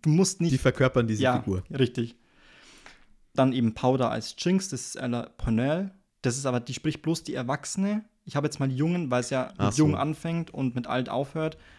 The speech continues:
Speaker 1: rausgelassen. Und dann gibt's halt eben noch sowas wie Chase, Silco, den gibt's in den Spielen zum Beispiel gar nicht. Äh, Caitlyn und Heimerdinger, die spielen halt dann auch noch mit als Charaktere, beziehungsweise Hauptcharaktere. Da kommen dann noch ein paar.
Speaker 2: Das Beste war einfach Heimerdinger, dass der im Deutschen von,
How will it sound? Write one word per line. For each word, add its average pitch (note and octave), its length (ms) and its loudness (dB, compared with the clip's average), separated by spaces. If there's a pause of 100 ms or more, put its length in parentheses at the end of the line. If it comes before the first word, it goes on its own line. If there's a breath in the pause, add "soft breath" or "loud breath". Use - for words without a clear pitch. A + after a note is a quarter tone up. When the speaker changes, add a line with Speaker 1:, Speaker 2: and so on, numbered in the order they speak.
(140 loud breath)
Speaker 1:
rausgelassen. C3+ 560 -2
Und B2+ 40 0
dann B2 100 0
gibt's B2 200 -6
halt A#2 120 -4
eben A#2+ 160 0
noch A2+ 140 -4
sowas A2+ 540 -8
wie A#2 120 -6
Chase, C3+ 480 -2
Silco, E3+ 400 0
den A#2+ 140 0
gibt's - 200 -6
in A#2 60 0
den A2+ 120 -2
Spielen C3 260 0
zum A#2+ 120 -2
Beispiel A2 300 -6
gar A#2+ 140 0
nicht. C#3+ 200 -2 (380 loud breath)
Äh, A#2+ 180 -4
Caitlyn B2+ 420 0
und A2 140 0
Heimerdinger, G#2+ 400 -2
die G#2+ 120 -14
spielen G#2 300 -6
halt A2+ 140 -10
dann A2 120 -8
auch - 160 -12
noch A#2 240 -10
mit A#2+ 300 -4 (480)
als - 380 -12 (200)
Charaktere, A2 560 -6
beziehungsweise A2+ 480 -6
Hauptcharaktere. A2+ 640 -4
Da A#2 100 -4
kommen B2+ 220 2
dann A#2+ 100 4
noch B2+ 120 2
ein C#3 100 -4
paar. B2+ 360 -4
Speaker 2:
Das - 120 -10
Beste A#2 340 2
war G2 120 4
einfach G#2 260 -2
Heimerdinger, G2+ 480 0
dass G2 180 -4
der G2 120 -4
im F#2+ 80 -2
Deutschen G2 480 -2
von, F#2+ 460 -4